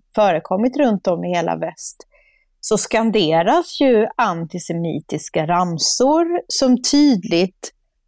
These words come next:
förkunnar att det här handlar inte om att man vill ha en fredlig, eh, tvåstatslösning, utan det här handlar om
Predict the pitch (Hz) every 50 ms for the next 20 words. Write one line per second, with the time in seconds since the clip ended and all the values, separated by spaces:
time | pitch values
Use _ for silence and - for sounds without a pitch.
0 | _ - - - - 392 349 214 151 151 160 160 175 202 220 233 233 - 220 208
1 | 202 - _ - - - - 202 214 240 247 214 165 143 151 - 208 277 339 294
2 | 208 156 156 175 254 320 302 - - 202 185 175 170 - 185 175 170 175 170 175
3 | 202 190 156 - - - - - 180 - - - - 180 185 196 185 170 165 -
4 | 160 147 151 156 160 165 170 165 _ - - - _ _ _ - 180 165 160 -
5 | - - - 247 302 370 359 - - - 147 143 160 - - - - - - -
6 | 180 - - - 202 196 202 208 202 220 214 220 226 233 220 190 160 - 196 233
7 | 302 339 294 226 180 165 185 214 254 320 277 220 170 156 170 170 185